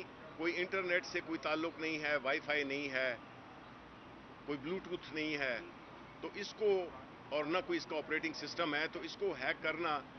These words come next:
या जो भी है वो मुमकिन नहीं है। मेरी आपकी वसातत से,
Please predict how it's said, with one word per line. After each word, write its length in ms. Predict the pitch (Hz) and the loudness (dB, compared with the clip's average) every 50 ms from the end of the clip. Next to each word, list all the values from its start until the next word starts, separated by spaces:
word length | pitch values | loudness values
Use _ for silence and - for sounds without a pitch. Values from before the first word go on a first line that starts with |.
| - - - - - - - - - 123 | -16 -16 -16 -16 -16 -14 -14 -12 -4 0
या 320 | 135 156 160 156 147 123 - - - - - | 4 4 4 4 2 0 -4 -10 -14 -12 -4
जो 180 | 123 147 208 240 | 0 2 4 4
भी 140 | 202 214 190 | 4 2 2
है 260 | 156 147 135 117 98 - - - - - - - | 4 4 4 2 2 -2 -6 -12 -14 -14 -10 -4
वो 100 | 131 156 190 170 151 | 0 0 0 0 0
मुमकिन 340 | 156 175 180 - 170 175 156 | 0 -2 0 2 4 4 4
नहीं 280 | 139 127 139 143 139 120 | 4 2 2 2 2 0
है। 180 | 107 95 - - - - - - - - - - - - - - - - - 123 | 0 -4 -6 -8 -10 -12 -14 -14 -12 -12 -14 -14 -14 -14 -14 -14 -14 -10 -6 0
मेरी 420 | 135 170 185 190 208 208 202 185 - - - - - - - - - - - - 131 | 4 4 6 6 6 4 2 0 -4 -8 -12 -12 -12 -12 -12 -14 -14 -12 -6 -2 0
आपकी 280 | 147 160 - - 180 | 0 0 0 -2 0
वसातत 500 | 165 160 147 - 147 151 160 - 175 147 - | 2 2 2 4 4 4 4 4 2 0 0
से, 280 | - 170 165 151 147 | 0 2 4 4 2